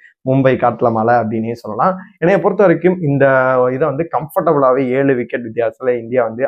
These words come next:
அழகாவே ஜெயிச்சிட்டாங்க. பதினாறு ஓவருக்குள்ளே, பதினஞ்சு ஓவர் அஞ்சு பால்ல முடிச்சிட்டாங்க. ஏழு விக்கெட் வித்தியாசத்துல சூப்பராவே ஜெயிச்சிட்டாங்க. ரெண்டுக்கு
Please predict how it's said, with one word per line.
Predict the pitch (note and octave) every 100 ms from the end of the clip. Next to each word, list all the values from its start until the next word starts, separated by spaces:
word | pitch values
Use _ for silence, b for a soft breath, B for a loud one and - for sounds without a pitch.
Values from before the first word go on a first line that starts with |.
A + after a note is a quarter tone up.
| -
அழகாவே | A#2 B2+ C#3+ C3+ C3+
ஜெயிச்சிட்டாங்க. | A#2 A2+ - A2+ C3 D#3 B B -
பதினாறு | A#2+ B2 D3+ D3+ C3+ A#2+
ஓவருக்குள்ளே, | B2+ C3+ B2 - _ A#2+ A#2+ B2 - -
பதினஞ்சு | B2 C3+ C#3 A#2 B2 B2+
ஓவர் | C3+ C3+ F3 -
அஞ்சு | - A#2+ A#2+ A2
பால்ல | A#2 B2+ B2 A2+
முடிச்சிட்டாங்க. | A#2+ - - A2+ A2+ D3+ F3+
ஏழு | A#2 A#2+ A2+
விக்கெட் | A2+ C3+ A#2+
வித்தியாசத்துல | A2 A#2+ A#2 A2+ B2 -
சூப்பராவே | A#2+ A#2+ _ C3+ B2 B2
ஜெயிச்சிட்டாங்க. | A#2+ A2+ - A2+ D#3+ E3+ B B B
ரெண்டுக்கு | C#3+ F3 G3+ - -